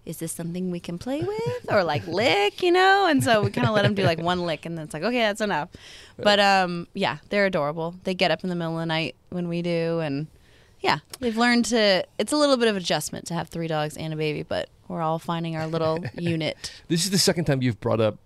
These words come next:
Speaker 2: getting up in the middle of the night, so it must
Speaker 1: Yes.
Speaker 2: be fresh on your <laughs> mind.
Speaker 1: Yeah, I know. Sorry.
Speaker 2: <laughs>
Speaker 1: That's, I know. I, that's what I feel like when people have babies, that's all they can talk about. But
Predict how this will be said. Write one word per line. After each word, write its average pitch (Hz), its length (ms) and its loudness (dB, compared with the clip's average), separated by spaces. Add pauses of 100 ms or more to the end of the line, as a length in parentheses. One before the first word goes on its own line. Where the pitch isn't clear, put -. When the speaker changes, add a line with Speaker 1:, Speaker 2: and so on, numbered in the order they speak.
Speaker 2:
getting 113 200 0
up 113 120 0
in 110 60 0
the 107 60 0
middle 107 160 0
of 120 40 -2
the 127 60 0
night, 104 380 0
so - 140 -2
it 151 100 4
must 131 140 2
Speaker 1:
Yes. - 40 -8
Speaker 2:
be 131 100 0
fresh - 320 -2
on 135 100 -2
your 143 160 2
<laughs> - 40 -2
mind. 202 140 6
Speaker 1:
Yeah, 247 220 6
I 240 140 2
know. 233 360 4
Sorry. 208 540 4 (180)
Speaker 2:
<laughs> 480 160 0
Speaker 1:
That's, 240 240 4
I 262 100 6
know. 285 120 6
I, 254 200 4
that's 262 280 0
what 311 80 4
I 277 60 4
feel 269 120 0
like 240 140 0
when 214 120 0
people 220 200 0
have 185 100 0
babies, 180 300 2
that's 175 100 0
all 175 100 2
they 170 80 0
can 175 120 -8
talk 175 200 0
about. 165 220 0
But - 180 -4